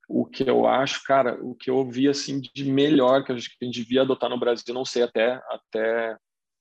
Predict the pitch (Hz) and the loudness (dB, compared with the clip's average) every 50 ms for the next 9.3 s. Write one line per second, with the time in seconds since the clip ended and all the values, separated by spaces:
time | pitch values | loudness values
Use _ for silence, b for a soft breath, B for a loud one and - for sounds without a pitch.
0 | _ _ _ _ - 117 117 - - - 110 110 110 113 113 113 113 - - - | _ _ _ _ -12 -12 -12 -10 -6 -4 -2 0 0 0 0 0 -2 -2 -6 -6
1 | - - 127 123 117 117 117 - - - 120 123 - - 131 123 120 120 113 120 | -4 -4 -2 0 0 -2 -2 -4 -6 -6 -6 -6 -4 -4 -4 -2 0 0 0 -2
2 | 120 120 120 - - - 123 113 117 120 - - 127 113 117 110 117 120 120 113 | -2 -6 -8 -10 -12 -10 -10 -10 -8 -8 -8 -8 -4 0 2 2 2 2 0 -2
3 | 107 110 107 104 107 113 117 113 113 - 117 113 - 117 120 120 117 117 113 113 | -2 -2 -4 -4 -6 -8 -8 -10 -10 -10 -10 -8 -6 -4 -4 -2 0 0 -2 -2
4 | 110 107 - 107 104 - - - - 113 107 - 120 110 - 113 113 113 113 - | -2 -4 -2 -2 -2 -2 -4 -8 -8 -8 -6 -6 -6 -6 -6 -6 -6 -8 -8 -8
5 | - - 131 117 113 117 117 117 113 - - 110 107 - 113 110 107 113 107 - | -2 -2 0 0 0 -2 -2 -6 -10 -10 -12 -12 -8 -4 -4 -4 -4 -4 -8 -8
6 | - 113 113 - _ B B B B B B B B B B _ - - 117 120 | -8 -8 -8 -8 _ B B B B B B B B B B _ -2 0 2 2
7 | 117 117 - - - 131 - - 139 127 139 139 143 139 135 143 139 135 131 - | 2 2 0 -4 -6 -4 -2 0 2 4 4 4 6 4 4 4 2 0 -2 -2
8 | - 113 113 120 127 143 139 120 117 110 110 110 110 92 113 123 117 107 113 110 | 0 0 2 2 2 0 -2 -4 -8 -12 -14 -16 -14 -10 -10 -8 -2 2 2 4
9 | 120 123 - - - 101 | 4 2 0 -4 -12 -16